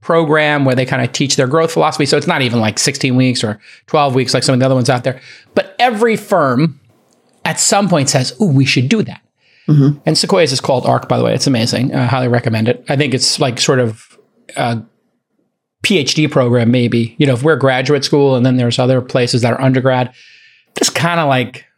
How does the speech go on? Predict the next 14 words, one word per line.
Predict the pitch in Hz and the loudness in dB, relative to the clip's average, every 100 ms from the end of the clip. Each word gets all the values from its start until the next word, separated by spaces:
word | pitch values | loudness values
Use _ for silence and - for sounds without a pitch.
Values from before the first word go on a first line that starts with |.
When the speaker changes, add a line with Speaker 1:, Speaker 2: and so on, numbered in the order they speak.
| _ | _
Speaker 1:
you | 151 | -2
know, | 127 | 0
P | 117 160 | 0 0
H | 131 - | 0 -2
D | 139 | 0
program | 147 139 143 139 131 | 2 2 2 2 2
or | 120 110 | 0 0
professional | 107 127 139 - 127 | -2 0 0 0 0
development | 117 123 123 123 131 131 | 2 2 2 0 -2 -2
kind | 127 | -2
of | |
program. | 123 117 | 0 0
But | 214 | 2
anyway, | 185 110 | 0 -4